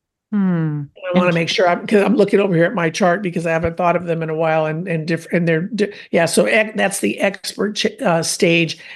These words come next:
Speaker 2: and that's often where you'll find people who literally are very high experts in their field. You know, doctors, financial advisors. While it's not necessarily directly correlated to,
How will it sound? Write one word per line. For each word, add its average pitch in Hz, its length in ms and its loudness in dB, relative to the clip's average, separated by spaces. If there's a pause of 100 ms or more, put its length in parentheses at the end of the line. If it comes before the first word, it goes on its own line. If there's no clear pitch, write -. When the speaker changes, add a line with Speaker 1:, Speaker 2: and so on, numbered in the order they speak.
(220)
Speaker 2:
and 226 160 4
that's 262 280 0
often 202 640 2
where 180 180 2
you'll 170 240 0
find 180 520 -2
people 170 680 0 (260)
who 233 160 4
literally 220 420 6
are 196 460 2 (140)
very 190 380 2
high 190 340 0
experts 175 580 -4
in 170 80 0
their 165 160 0
field. 208 500 0
You 196 120 2
know, 180 80 -2
doctors, 170 640 -2
financial 165 520 -2
advisors. 156 600 0 (880)
While 196 140 2
it's 185 180 2
not 208 280 0
necessarily 180 560 0
directly 170 600 0
correlated 165 680 0
to, 151 340 -2